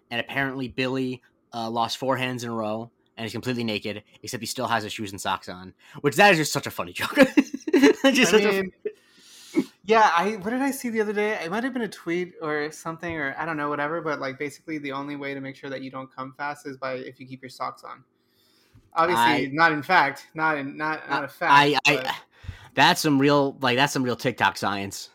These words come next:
Speaker 1: sounds like.
Speaker 2: <laughs>
Speaker 1: Did you, you know, I actually heard, I saw a thing, someone said, like, someone tweeted, and I just read that if you sleep, if you need to have noise on in the background when you sleep, that means you have trauma and abandonment issues 'cause you need to make,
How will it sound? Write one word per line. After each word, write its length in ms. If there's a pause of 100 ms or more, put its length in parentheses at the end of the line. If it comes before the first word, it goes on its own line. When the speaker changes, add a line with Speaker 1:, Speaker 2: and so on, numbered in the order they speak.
(140)
Speaker 1:
sounds 300
like. 240
Speaker 2:
<laughs> 0
Speaker 1:
Did 1400
you, 80
you 60
know, 80
I 20
actually 180
heard, 300
I 100
saw 200
a 40
thing, 240
someone 220
said, 200
like, 220 (200)
someone 180
tweeted, 380
and 480 (500)
I 160
just 240
read 380 (200)
that 140
if 140
you 100
sleep, 480
if 120
you 100
need 200
to 60
have 180
noise 320
on 60
in 60
the 60
background 360
when 40
you 60
sleep, 300
that 180
means 200
you 80
have 100
trauma 380
and 160
abandonment 500
issues 300
'cause 140
you 80
need 260
to 60
make, 220